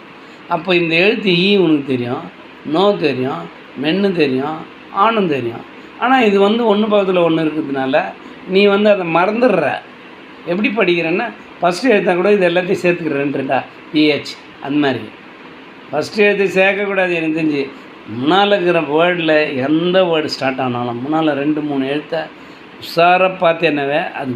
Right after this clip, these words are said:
பக்கத்துல இருக்கிறதெல்லாம் எதனா ஸ்டார்ட் ஆகும் உனக்கு தெரிஞ்சதில்ல. ஆனா நீ முன்னால இருக்கிறத எடுத்தோன்னு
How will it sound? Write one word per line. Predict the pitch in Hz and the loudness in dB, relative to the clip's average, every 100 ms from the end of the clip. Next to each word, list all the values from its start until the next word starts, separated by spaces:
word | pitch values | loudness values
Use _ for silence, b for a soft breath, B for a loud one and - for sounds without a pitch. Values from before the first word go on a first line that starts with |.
| 127 | -2
பக்கத்துல | 156 175 175 | 0 2 2
இருக்கிறதெல்லாம் | 160 151 156 160 160 | 0 0 2 2 0
எதனா | 147 156 - | 0 0 -2
ஸ்டார்ட் | 135 135 127 | -4 -2 -4
ஆகும் | - - - - - - - - | -6 -12 -18 -20 -20 -20 -20 -14
உனக்கு | 135 135 127 | -8 -6 -4
தெரிஞ்சதில்ல. | 131 127 110 104 - B B B - | -4 -4 -6 -12 -16 B B B -6
ஆனா | 143 151 | -2 0
நீ | 151 151 | 0 2
முன்னால | 170 196 | 4 4
இருக்கிறத | 185 175 175 | 2 2 2
எடுத்தோன்னு | 165 175 185 156 | 2 0 0 0